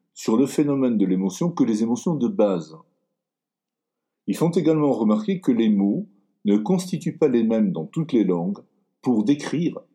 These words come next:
et exprimer les émotions. Il y a un déficit lexical, une impossibilité de traiter le thème de façon universaliste. En fait, la manière dont les personnes expriment leurs émotions révèle la façon dont elles sont construites dans une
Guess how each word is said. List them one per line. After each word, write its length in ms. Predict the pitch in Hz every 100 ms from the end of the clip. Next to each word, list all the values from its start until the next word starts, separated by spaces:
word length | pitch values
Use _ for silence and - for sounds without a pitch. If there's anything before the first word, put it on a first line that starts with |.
| 120
et 220 | 123 131
exprimer 440 | 127 123 120 120 143
les 200 | 120 107
émotions. 540 | 110 107 - 87 - _ _ _ _ _ _ _
Il 160 | 107 101
y 80 | 156
a 60 |
un 80 | 156
déficit 680 | 113 135 151 143 - 175 -
lexical, 680 | 113 117 - - - 117 92
une 160 | 92
impossibilité 960 | 151 180 180 151 - 127 113 107 107 107
de 120 | 110
traiter 360 | 101 - 120 120
le 160 | 107
thème 380 | 107 92 90 104 - _ _ -
de 140 | 110
façon 460 | 117 117 - 113 127
universaliste. 840 | 120 107 107 - 90 85 - _ _ _ _ _ _ _ _ _
En 140 | 104 107
fait, 400 | - 123 185 - _ _ _ _ _
la 300 | 117 101 117
manière 580 | 117 139 147 185 175 107
dont 160 | 92 98
les 120 | 92
personnes 420 | 113 107 - 107
expriment 420 | 95 - - 123
leurs 240 | 98 90 95
émotions 640 | 101 92 - 110 117 190 - _ _ _ -
révèle 680 | - 101 160 156 165 135 107
la 180 | 92 90
façon 360 | 131 107 123
dont 260 | 107 95 90
elles 140 | 95 87
sont 240 | 104 85
construites 840 | - 156 160 - 117 143 - - -
dans 220 | - 98
une 280 | 90 95